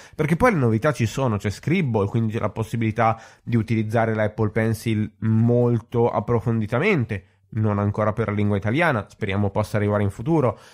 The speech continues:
C'è la ricerca universale, ritornando a quello che dicevo qualche minuto fa, è praticamente Spotlight su iPad, e quindi con la solita combinazione command spazio sulla Magic Keyboard ho praticamente una ricerca universale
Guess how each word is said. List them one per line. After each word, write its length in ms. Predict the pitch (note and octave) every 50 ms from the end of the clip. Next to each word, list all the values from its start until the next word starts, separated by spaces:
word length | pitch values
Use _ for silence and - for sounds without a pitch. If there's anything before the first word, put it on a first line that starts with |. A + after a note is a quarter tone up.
| - _
C'è 420 | _ - - B2+ A#2+ A#2+ A#2+ A#2+ -
la 140 | B2 A#2+ A#2
ricerca 380 | A2+ A2 - B2 A#2 A2 - A#2
universale, 840 | A2 G#2+ A2 A2+ G#2+ - - G3 G3 E3+ C3 A2 A2 - - _ _ -
ritornando 420 | A2+ G#2 G#2+ G#2+ G#2+ G#2+ A2 A2
a 40 | G#2
quello 160 | A#2+ A2+ G#2+
che 100 | G2+ -
dicevo 320 | G#2+ G#2 G2+ - A2+ A2 G#2
qualche 300 | - A2+ G#2+ G#2 - A2
minuto 320 | A2 G#2+ A2 G#2+ G#2+ A2
fa, 260 | G2+ A#2 A2 G#2+ -
è 140 | - - G#2+
praticamente 580 | G2 G#2 G2+ - G#2 A2 A2 A2 G2+ G2 - G#2+
Spotlight 640 | - - - C3 B2+ B2+ B2 - C3 B2 B2 A#2+ B2
su 160 | - - A#2
iPad, 580 | A2 G#2 - E3+ F3 D#3 B2 A2 G#2 G#2+ F#2+ - - - - - _
e 140 | - A2+ G#2
quindi 640 | - - B2 A#2+ A#2+ A#2+ A#2 A2 B2 B2 B2 A#2+ A#2+
con 540 | - - - A2+ A2+ A2 A2+ A2+ A2+ A2+ A2+ A2+ A2+ A2+ G#2+ - - _
la 200 | - - A2 G#2
solita 340 | G2+ - A#2 A#2 A#2 A2 A2
combinazione 680 | - A2+ A2 A2+ A2 A2 G#2+ - - A#2+ A#2 A#2+ A#2
command 380 | G#2 - A2+ A2 A2 A2 A2 G#2+
spazio 640 | - - - A2+ A2 A2 - - - C3 A2+ - - - - - _
sulla 360 | - - - - B2+ A#2 A2+
Magic 360 | A2+ A2+ A2+ G#2+ G#2+ G#2 - -
Keyboard 560 | A2+ A2 G#2+ G#2+ A2+ A2 G#2+ A2 G#2 A2+ - -
ho 80 | A2
praticamente 580 | G2 A2+ A2 G2+ G#2 G#2 G#2+ A2 A2 G#2+ G#2+ A2+
una 120 | A2 G#2+
ricerca 400 | G#2+ G#2+ G#2 - A2+ G#2+ - -
universale 800 | A2 G#2+ G#2+ G#2+ A2 G#2 G2 - - A#2+ A2+ A2+ A2+ A#2 A2 G#2